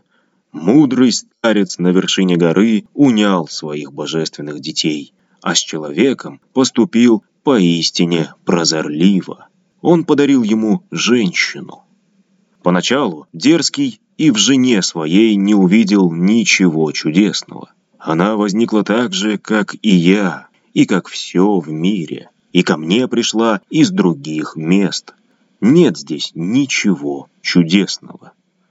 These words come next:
Но не прошло и года, как женщина подарила человеку дитя. Вот когда человек прослезился и уверовал в чудо.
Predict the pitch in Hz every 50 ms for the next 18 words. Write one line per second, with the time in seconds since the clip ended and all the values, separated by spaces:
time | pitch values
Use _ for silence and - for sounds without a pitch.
0 | _ _ _ _ _ _ _ _ _ _ - 85 90 107 110 95 - 98 90 -
1 | 104 101 98 92 87 78 80 87 92 117 131 - 120 117 - - - 180 - -
2 | - - - - 80 92 117 123 113 - - - 78 71 71 71 - _ _ _
3 | _ _ _ _ - 90 80 78 80 78 78 80 98 123 123 117 113 107 98 -
4 | - 92 82 80 73 71 67 73 80 82 82 - - 80 78 71 _ _ _ -
5 | - 80 73 85 78 - - - - 82 76 69 67 - - _ _ _ _ _
6 | _ _ _ _ _ _ _ _ _ - - 87 92 127 160 151 110 - - -
7 | 82 73 69 80 80 76 - 82 78 78 82 82 85 - 95 95 - - 78 76
8 | 85 107 117 107 - - 101 95 - _ - - 139 135 107 95 90 78 69 82
9 | 80 78 73 73 73 73 76 71 69 - - - - - - 107 101 95 90 -
10 | - - - -